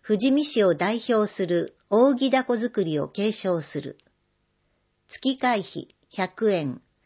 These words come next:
大曽根。電話零四九二五一零零二九。牧神会。第二、第四火曜、十三時から十六時。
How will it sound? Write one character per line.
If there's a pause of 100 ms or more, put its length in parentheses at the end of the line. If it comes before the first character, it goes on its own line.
(500)
大
曽
根。 (460)
電
話 (320)
零
四
九 (240)
二
五
一 (260)
零
零
二
九。 (2000)
牧
神
会。 (680)
第
二、
第
四
火
曜、 (440)
十
三
時
か
ら
十
六
時。